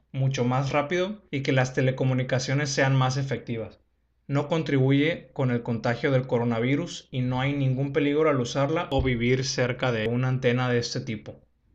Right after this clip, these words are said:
Número cinco. Que el coronavirus no existe. Hoy en día aún hay mucha gente que cree que el coronavirus y que esta pandemia no existe, que es un invento del gobierno o de alguna asociación.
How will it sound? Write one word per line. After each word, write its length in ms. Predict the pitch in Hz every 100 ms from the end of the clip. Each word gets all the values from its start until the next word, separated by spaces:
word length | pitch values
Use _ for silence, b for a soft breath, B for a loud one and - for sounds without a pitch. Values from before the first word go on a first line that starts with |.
| _ _ _ _ _ _ _ _ -
Número 340 | 139 139 139
cinco. 540 | 135 123 110 104 - _ _ _ _ _
Que 80 | -
el 140 | 127 -
coronavirus 600 | 135 131 127 139 156 147
no 120 | 139
existe. 640 | 135 - 123 - 107 - _ _ -
Hoy 160 | 165
en 160 | 175 165
día 420 | 170 180 196 -
aún 380 | 143 139 151 156
hay 140 | 151
mucha 280 | 160 165 170
gente 580 | - 175 170 175 208 208
que 160 | - 135
cree 220 | 135 131
que 80 | 147
el 100 | 139
coronavirus 720 | 151 139 123 117 135 160 -
y 100 | 131
que 140 | -
esta 260 | 127 - 135
pandemia 480 | 131 117 117 127 120
no 180 | 117 120
existe, 680 | 117 143 135 135 101 - _ -
que 180 | 117
es 140 | 113 -
un 140 | 131
invento 460 | 127 117 120 120 127
del 160 | 120
gobierno 580 | 117 113 123 147 165 180
o 200 | 170 127
de 100 | 120
alguna 440 | 113 113 120 127 131
asociación. 760 | 131 120 113 - 117 107 -